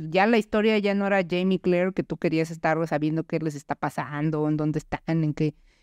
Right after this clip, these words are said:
en qué hilo temporal están o no sé qué, y de repente te aventaban capítulos y capítulos de cómo había sido la revolución jacobita y este, y cómo había sido todo, todo eso. Entonces,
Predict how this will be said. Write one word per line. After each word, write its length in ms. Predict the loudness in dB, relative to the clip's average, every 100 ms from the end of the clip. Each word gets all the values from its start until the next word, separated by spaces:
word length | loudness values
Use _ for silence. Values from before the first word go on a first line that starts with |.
| _
en 100 | -6
qué 240 | 0 2 2
hilo 300 | 2 2 2
temporal 560 | 2 0 2 2 2
están 560 | 0 -2 -4 -2 -2 0
o 80 | -2
no 100 | -2
sé 140 | -6
qué, 240 | -4 2 2
y 100 | 2
de 100 | -2
repente 440 | -2 -4 -2 -2
te 280 | -2 -4 -2
aventaban 600 | 0 0 2 2 2 0
capítulos 600 | -2 -2 -4 -2 -2 -4
y 40 |
capítulos 720 | -4 -4 -2 -6 -6 -2 0
de 80 | 0
cómo 240 | -2 -2 0
había 240 | 0 0
sido 240 | 0 0
la 100 | 2
revolución 560 | 0 0 0 -2 -2 -2
jacobita 1000 | -2 -2 0 0 0 0 0 2 2 0 _ _ _
y 200 | -2 -2
este, 420 | -2 0 0 0
y 180 | 0 -2
cómo 420 | -4 -4 -2 -2
había 160 | -4 -6
sido 140 | -6
todo, 180 | -2 -2
todo 280 | -2 0 0
eso. 160 | 0 -2
Entonces, 460 | -4 -2 0 -2